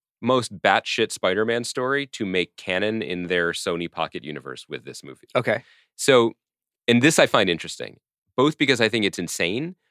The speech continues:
Speaker 1: but also because what is their other play? Because as, as you were saying, Sony is basically said,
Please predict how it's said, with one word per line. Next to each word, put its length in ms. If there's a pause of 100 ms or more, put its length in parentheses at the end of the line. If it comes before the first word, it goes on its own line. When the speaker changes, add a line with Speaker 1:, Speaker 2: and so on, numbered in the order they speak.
(140)
Speaker 1:
but 80
also 300
because 500 (140)
what 200
is 120
their 160
other 220
play? 360 (580)
Because 480 (180)
as, 200 (100)
as 200
you 80
were 100
saying, 400 (340)
Sony 460
is 140
basically 680 (180)
said, 400